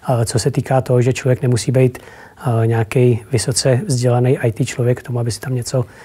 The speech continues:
eh, nastavil, protože k tomu existuje i grafická user interface, kde se všechno pěkně dá naklikat myší.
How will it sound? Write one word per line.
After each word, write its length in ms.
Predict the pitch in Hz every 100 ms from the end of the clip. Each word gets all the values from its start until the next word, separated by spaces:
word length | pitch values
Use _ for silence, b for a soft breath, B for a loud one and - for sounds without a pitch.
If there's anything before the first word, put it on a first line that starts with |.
| B B -
eh, 40 | 117
nastavil, 480 | 110 - 123 120 120
protože 300 | 113 110 120
k 40 |
tomu 200 | - 123
existuje 520 | 123 117 117 - 131
i 80 | 127
grafická 640 | 120 120 123 - 127 123 B B B - 123
user 180 | 113 131
interface, 680 | 110 110 101 123 123 120 - _
kde 120 | - 110
se 120 | 135
všechno 260 | - 127
pěkně 260 | 123 117 131
dá 120 | 120
naklikat 380 | 113 123 127 123
myší. 360 | 113 - -